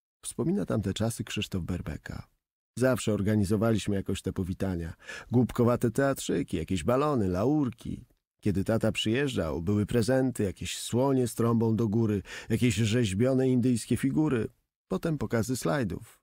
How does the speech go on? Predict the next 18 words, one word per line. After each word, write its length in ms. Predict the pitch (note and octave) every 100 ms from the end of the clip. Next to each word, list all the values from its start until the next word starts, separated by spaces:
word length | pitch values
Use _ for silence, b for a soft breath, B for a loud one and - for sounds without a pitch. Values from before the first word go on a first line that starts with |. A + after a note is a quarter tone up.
| _
z 100 | -
ulic 340 | C3+ G#2+ -
Katmandu, 640 | - G2+ A2+ A#2 A#2 A2 G#2+ b b
z 100 | F#2+
gór. 360 | G2+ A2 G#2+ F3+ _ _ _ B B -
To 100 | C3+
było 220 | D3+ D3
słuchanie 440 | - C3 D3+ E3
z 80 | C3+
otwartą 480 | C3+ C#3+ C#3 C#3+ B2+
buzią 340 | C#3+ D3 C#3
o 60 | C3
tych 200 | B2+ -
przygodach, 640 | - G#2+ A2+ D3 G#2 D#2+
o 60 | G2
tym 200 | - A#2 B B -
świecie 560 | - - D3+ D#3 B2
niedostępnym. 960 | G2+ F#2 F2+ - G2 F#2+ - F#2+ -